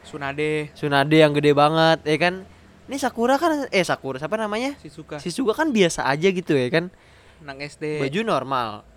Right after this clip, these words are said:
Speaker 2: Pakai rok di lutut, nggak terbuka banget, nggak kayak Shizuka, Sakura atau segala macamnya.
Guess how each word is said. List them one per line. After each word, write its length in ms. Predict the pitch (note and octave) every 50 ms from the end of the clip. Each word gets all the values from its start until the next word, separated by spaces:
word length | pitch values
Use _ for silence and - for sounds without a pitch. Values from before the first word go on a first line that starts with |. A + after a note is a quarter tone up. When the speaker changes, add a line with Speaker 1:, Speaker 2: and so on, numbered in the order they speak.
| _ _ _ _ _ _ _ _ - _ _ _ _ _ -
Speaker 2:
Pakai 240 | C3 B2+ - - C3
rok 240 | B2+ C#3 D3+ D3+ - - _ _ _ _ _ _ - _ - -
di 160 | - C#3+ C#3
lutut, 400 | C3+ B2+ B2 B2 - D#3 D3 C3+ - - _ - -
nggak 240 | B2+ B2+ B2 - _
terbuka 400 | - C#3 C#3+ C#3+ C3+ - - C#3 C3
banget, 320 | B2+ A#2 A#2 C3 C3+ - C#3+
nggak 160 | C3 B2+ A#2+ - -
kayak 560 | C3 B2 B2 A#2+ A#2 A#2 A#2+ A#2+ A#2 - - -
Shizuka, 560 | - - - C3 B2 C3+ C3 - - - - -
Sakura 560 | - - D3 C3 - - C#3+ C#3 C#3 C3+ -
atau 80 | -
segala 240 | B2 - C3+ C3+ C3+
macamnya. 480 | C3 B2+ B2+ - C3+ D3+ E3+ E3+ D3